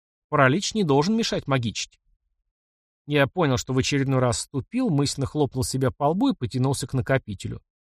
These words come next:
Вот только эффекта не было. Совсем. Я его попросту не ощущал. «Не можешь», — видя мою растерянность, улыбнулся он.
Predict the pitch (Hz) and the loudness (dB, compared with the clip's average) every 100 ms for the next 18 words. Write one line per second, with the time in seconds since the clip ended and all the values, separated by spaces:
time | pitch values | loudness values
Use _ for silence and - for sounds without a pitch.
0 | _ - 277 294 240 285 - 135 - 123 | _ -10 -6 -4 -2 -2 -2 -4 -2 -2
1 | 104 113 - - 262 - 117 117 _ - | -2 -6 -14 -4 -4 -2 -8 -10 _ 0
2 | 131 123 113 - - 247 - 196 190 - | 4 4 2 -4 -4 -4 -4 0 0 -2
3 | 196 - 120 110 _ _ _ _ _ _ | -4 -4 -4 -6 _ _ _ _ _ _
4 | _ _ _ _ _ 143 190 220 110 110 | _ _ _ _ _ -2 2 4 2 -2
5 | - - _ 139 135 127 123 120 - 160 | -12 -14 _ 0 2 4 4 4 0 0
6 | 202 202 - 123 117 117 123 - 110 | 0 0 -2 0 0 0 -2 -4 -6